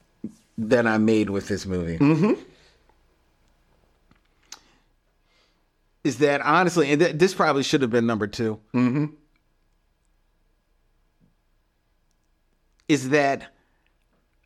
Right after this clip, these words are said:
Speaker 1: I underestimated Sinbad.
Speaker 2: Okay.
Speaker 1: I really did underestimate him because I went into this movie preparing
Speaker 2: Yeah, oh yeah.
Speaker 1: for this to be god-awful.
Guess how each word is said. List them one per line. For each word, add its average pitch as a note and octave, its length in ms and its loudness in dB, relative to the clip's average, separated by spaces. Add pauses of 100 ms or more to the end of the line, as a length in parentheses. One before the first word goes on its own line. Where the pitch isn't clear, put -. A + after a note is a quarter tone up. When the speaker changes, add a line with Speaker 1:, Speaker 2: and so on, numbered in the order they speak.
(720)
Speaker 1:
I C4 160 2
underestimated G3+ 680 0
Sinbad. - 380 -8 (440)
Speaker 2:
Okay. C3 340 2 (720)
Speaker 1:
I F3+ 120 2
really G3 360 4
did E3 160 2
underestimate A2 580 -2
him - 120 -18 (320)
because D#3+ 280 0
I F#3 200 4
went G3 240 2
into D#3+ 220 0
this D3 180 0
movie B2+ 400 -2 (640)
preparing A3 1120 0
Speaker 2:
Yeah, G#3+ 400 2
oh D5 400 2
yeah. - 180 -2 (100)
Speaker 1:
for F#3+ 140 2
this G3 360 0
to F#3+ 120 -2
be C#3+ 400 -2 (360)
god-awful. A#2+ 880 -2